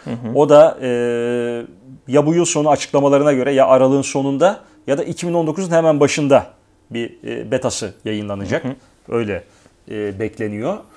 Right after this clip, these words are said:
Speaker 2: Tabii o esnada muhtemelen B N B falan, e,
Speaker 1: Hı hı.
Speaker 2: fiyatlanır,
Speaker 1: Fiyatlanabilir.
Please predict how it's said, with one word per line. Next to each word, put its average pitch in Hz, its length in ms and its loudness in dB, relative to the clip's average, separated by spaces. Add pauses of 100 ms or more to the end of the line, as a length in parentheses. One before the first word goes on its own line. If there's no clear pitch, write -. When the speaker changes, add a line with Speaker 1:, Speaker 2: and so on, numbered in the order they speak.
(1300)
Speaker 2:
Tabii 123 200 -6
o 139 140 0
esnada 131 380 0
muhtemelen 123 500 -4
B 120 220 -2
N 107 60 -8
B 107 100 -6
falan, 95 280 -2 (460)
e, - 20 -12
Speaker 1:
Hı 107 40 -10
hı. - 60 -8 (800)
Speaker 2:
fiyatlanır, - 260 -6
Speaker 1:
Fiyatlanabilir. 113 640 0